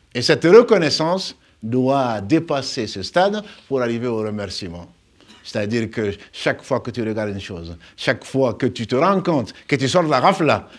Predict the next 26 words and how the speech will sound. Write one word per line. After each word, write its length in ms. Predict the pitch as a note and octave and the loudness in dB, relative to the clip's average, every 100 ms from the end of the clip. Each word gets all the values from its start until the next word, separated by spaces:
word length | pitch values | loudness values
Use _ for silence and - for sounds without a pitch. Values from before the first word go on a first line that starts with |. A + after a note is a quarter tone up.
| - | -2
que 80 | D3 | 0
tu 120 | C3+ | 2
sors 140 | E3 | 2
de 100 | C#3 | 2
l'insouciance, 800 | C#3+ A3 A3 F3 E3+ E3+ E3 - A#2 - _ - - - | 4 4 4 0 2 0 0 -4 -10 -14 _ -20 -20 -8
alors 240 | A#2+ A#2 | -4 -4
tu 140 | A2 C#3 | -2 0
ne 80 | C3+ | 2
peux 180 | D#3 | 0
que 120 | D3+ C3 | 0 -2
demander 320 | A#2+ A#2 A#2+ | -2 -2 -2
pardon 300 | A#2 G#2+ A2+ | -4 -4 -4
à 80 | G#2+ | -2
Allah 300 | C3+ D#3+ F3 F3+ - | 0 0 -2 -8 -10
d'avoir 400 | G#2 A#2+ A#2 A#2 | -4 -2 -2 -2
négligé 800 | A#2 E3 D#3+ E3 D3 E3 F3 F3 - - | 0 0 2 0 0 0 -2 -4 -14 -6
de 140 | A#2 | -4
le 120 | A#2+ | -2
remercier, 440 | A2 A2 G2+ - G#2+ | -2 -4 -4 -6 -8
subhanahu 460 | G#2 - G#2+ G2+ | -10 -10 -8 -8
wa 160 | A2 G2+ | -8 -6
ta'ala. 400 | A2+ B2 C#3 C#3+ _ _ _ _ _ _ _ _ _ _ _ _ _ _ - | -4 -2 -2 -4 _ _ _ _ _ _ _ _ _ _ _ _ _ _ -8
Mes 100 | B2 | -4
frères, 240 | C3 D3+ | 4 4
mes 100 | C3+ | 4
sœurs, 440 | A#2 D#3 D3 A#2 | 4 6 6 4